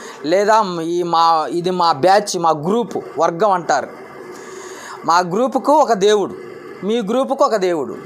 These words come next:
ఎవరిని పెట్టుకుంటారు తెలుసా? ఎవరిని? వర్గానికి ఒక దేవుడు. అమ్మా, ఎవరో కరెక్ట్గా చెప్పారు. ఆ, రైట్.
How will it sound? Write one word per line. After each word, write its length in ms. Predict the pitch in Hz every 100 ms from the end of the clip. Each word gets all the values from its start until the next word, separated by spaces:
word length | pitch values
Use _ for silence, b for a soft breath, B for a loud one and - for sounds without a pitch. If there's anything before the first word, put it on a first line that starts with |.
| - - 160
ఎవరిని 360 | 165 196 220 220
పెట్టుకుంటారు 480 | 208 233 208 226 190
తెలుసా? 260 | 196 202 285 - - - - - - - - - - - - - - - - - -
ఎవరిని? 280 | 131 147 123 - - - - - 143
వర్గానికి 460 | 143 147 180 165
ఒక 100 | 165 147
దేవుడు. 240 | 139 113 90 - - - - - - - - - - - - -
అమ్మా, 180 | 170 240 320 - - - - -
ఎవరో 200 | 175 180
కరెక్ట్గా 500 | 202 208 226 - 240
చెప్పారు. 440 | 240 170 127 120 - - - - - - - -
ఆ, 640 | 147 165 185 196 196 190 175
రైట్. 320 | 196 196